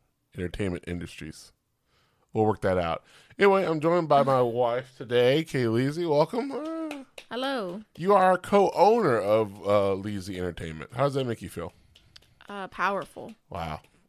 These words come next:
Speaker 1: One of the, the world's most powerful enterprises, entertainment <laughs> enterprises
Speaker 2: <laughs>
Speaker 1: that have ever,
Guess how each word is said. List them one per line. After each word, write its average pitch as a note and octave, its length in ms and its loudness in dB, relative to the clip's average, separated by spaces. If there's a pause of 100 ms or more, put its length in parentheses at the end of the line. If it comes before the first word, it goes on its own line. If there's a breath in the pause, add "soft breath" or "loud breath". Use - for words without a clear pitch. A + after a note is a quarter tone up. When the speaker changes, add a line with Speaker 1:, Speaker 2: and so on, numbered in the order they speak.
Speaker 1:
One B2 240 0
of C#3+ 80 0
the, C3+ 400 -2
the C3 120 -4
world's D3 460 2
most C#3 340 -2
powerful E3+ 800 -2 (760 soft breath)
enterprises, G#2+ 840 -2
entertainment E3 640 0
<laughs> - 20 -20
enterprises D#3+ 920 -2
Speaker 2:
<laughs> - 40 -20
Speaker 1:
that G#2 140 -4
have G2+ 160 2
ever, A2+ 440 0